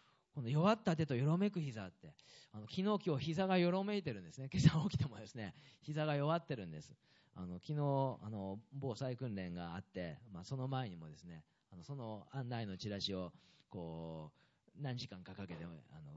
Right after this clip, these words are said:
配ったりしてたんですね。えー、その時は、まあ、あの、いい汗かいたと思うんですけども、あの、まあ、さっきいくつになりましたって皆さん言ってましたけど、私も四十後半になってきてですね、アラフォーじゃなくなってきたわけです。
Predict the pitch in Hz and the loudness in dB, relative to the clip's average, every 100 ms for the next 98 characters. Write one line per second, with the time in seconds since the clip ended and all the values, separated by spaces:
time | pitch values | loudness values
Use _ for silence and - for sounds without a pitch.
0 | 85 - 127 131 117 - 123 82 71 85 | -10 -2 -2 0 -4 -2 -4 -4 -10 -6
1 | 170 180 - _ - - - 90 - 208 | -4 -4 -10 _ -20 -20 -16 -12 -2 2
2 | 233 196 147 139 113 80 104 110 131 123 | 2 4 4 4 2 0 -6 -4 -2 -2
3 | 135 127 135 120 107 87 90 92 80 76 | -4 -2 -2 0 -2 -4 -8 -8 -10 -14
4 | 80 78 82 73 _ - - _ - 78 | -12 -10 -8 -10 _ -20 -20 _ -12 -8
5 | 76 65 64 65 69 - _ _ _ _ | -8 -10 -12 -12 -14 -18 _ _ _ _
6 | _ _ _ _ _ - 95 73 - 110 | _ _ _ _ _ -14 -12 -12 -12 -8
7 | 101 80 73 - - 80 - 90 90 113 | -8 -8 -14 -14 -20 -16 -12 -8 -4 0
8 | 131 139 95 90 95 90 95 117 107 104 | 2 0 0 -4 -6 -6 -8 -8 -6 -8
9 | 85 85 104 113 113 110 120 110 90 131 | -8 -8 -6 -6 -4 -2 -2 -2 -6 -8
10 | 135 135 117 113 104 - - 71 - 80 | -6 -6 -6 -6 -8 -10 -20 -18 -16 -10
11 | 101 139 135 139 123 117 127 170 165 113 | -2 -2 0 0 0 0 0 0 0 -4
12 | - 110 - - - | -8 -8 -10 -12 -16